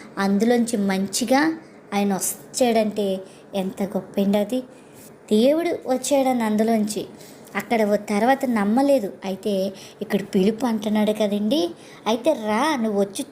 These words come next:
చూడు" అనగానే అక్కడ ప్రభు అంత దూరం ఉండగానే,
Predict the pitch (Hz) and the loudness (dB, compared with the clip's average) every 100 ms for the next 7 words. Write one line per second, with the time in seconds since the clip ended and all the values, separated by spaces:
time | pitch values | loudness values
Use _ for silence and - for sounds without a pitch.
0 | - 269 330 349 240 - - - - - | -2 4 4 4 2 -4 -16 -20 -20 -6
1 | 190 196 208 202 196 185 190 - - - | -2 0 0 0 -2 -4 -8 -12 -18 -12
2 | 175 - 202 - 196 196 262 - 220 247 | -6 -2 -2 0 0 2 0 0 -4 0
3 | 277 226 233 269 277 262 254 262 247 | 0 2 2 2 2 2 2 0 0